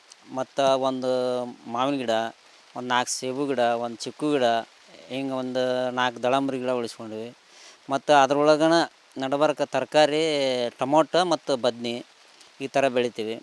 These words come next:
ಮಲ್ಲೆ ಶೇಂಗಾ ಹಾಕ್ಕೊಂಡಿದ್ನಿ ಅದ್ರೊಳಗನ. ತೆಂಗಿನ ಗಿಡದಾಗ ಯಾವುದೂ ಜಾಗ ಖಾಲಿ ಉಳ್-, ಬಿಡಂಗಿಲ್ಲ ನಾವು. ಯಾಕಂದ್ರೆ ಈ ಖಾಲಿ ಬಿಡೋದ್ರಿಂದ ನಮಗೆ ಅನುಕೂಲ ಆಗಂಗಿಲ್ಲ. ಅದಕ್ಕೆ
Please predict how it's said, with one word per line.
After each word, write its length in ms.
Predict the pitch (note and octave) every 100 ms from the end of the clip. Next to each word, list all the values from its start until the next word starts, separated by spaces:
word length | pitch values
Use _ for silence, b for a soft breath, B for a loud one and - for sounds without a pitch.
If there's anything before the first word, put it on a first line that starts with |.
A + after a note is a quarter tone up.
| A#2+
ಮಲ್ಲೆ 260 | C3+ D#3
ಶೇಂಗಾ 280 | D#3 C#3+ C#3+
ಹಾಕ್ಕೊಂಡಿದ್ನಿ 440 | C#3+ - C#3 A#2+ A#2
ಅದ್ರೊಳಗನ. 420 | A#2 A#2 A2+ A2 -
ತೆಂಗಿನ 240 | B2+ C#3+ E3+
ಗಿಡದಾಗ 240 | E3+ E3
ಯಾವುದೂ 260 | C3+ C#3+ D#3+
ಜಾಗ 240 | D#3 D#3
ಖಾಲಿ 240 | D3 D3
ಉಳ್-, 240 | D3 C#3+ C3+
ಬಿಡಂಗಿಲ್ಲ 420 | C3 C3+ B2+ A#2
ನಾವು. 160 | G#2 F#2 _ b b -
ಯಾಕಂದ್ರೆ 680 | C3+ D3 D3 A2+ B2+ D3+ -
ಈ 100 | C3
ಖಾಲಿ 640 | C3 - C3+ D3+ E3 D#3+ E3 D3+ D3 C#3
ಬಿಡೋದ್ರಿಂದ 400 | C#3 D3+ D#3+ D#3
ನಮಗೆ 420 | E3+ E3 E3 D#3+ D#3 D3 C#3 C3 B2+ - - -
ಅನುಕೂಲ 340 | C3 C#3+ E3
ಆಗಂಗಿಲ್ಲ. 400 | D3+ C#3 C3+ A#2+
ಅದಕ್ಕೆ 540 | A#2 A#2+ B2+ D3 C#3